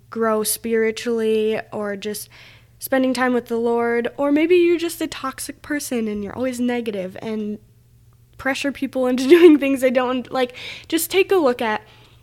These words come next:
if you're struggling to find community. First of all, have you prayed about it? And second of all, are you a good c-,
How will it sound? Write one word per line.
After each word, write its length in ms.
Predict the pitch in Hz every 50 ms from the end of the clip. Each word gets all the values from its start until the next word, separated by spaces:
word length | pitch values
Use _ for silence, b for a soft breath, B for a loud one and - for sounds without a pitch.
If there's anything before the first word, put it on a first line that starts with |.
| b b b - _ - - - _ _
if 180 | - 262 254 269
you're 80 | 285 277
struggling 600 | - - - 254 247 240 240 262 269 269 269 262
to 120 | - 269
find 380 | 254 - 254 240 233 233 247 240
community. 760 | - 269 262 247 247 240 240 247 254 233 262 262 269 254 b b b _
First 320 | - - 254 247 247 247
of 80 | 233 220
all, 160 | 214 202 214 214
have 200 | 214 233 208 202
you 80 | 208
prayed 360 | 196 - - - 269 262 269 233
about 280 | 202 196 190 190 190
it? 180 | 196 202 - - -
And 160 | - 220 220
second 300 | - - 247 247 - 240
of 120 | 233 214
all, 220 | 220 208 202 208 B B B B B B _
are 160 | - 220 240
you 240 | 262 262 277 294 285
a 60 | 285
good 300 | 247 233 269 269 240 -
c-, 80 | -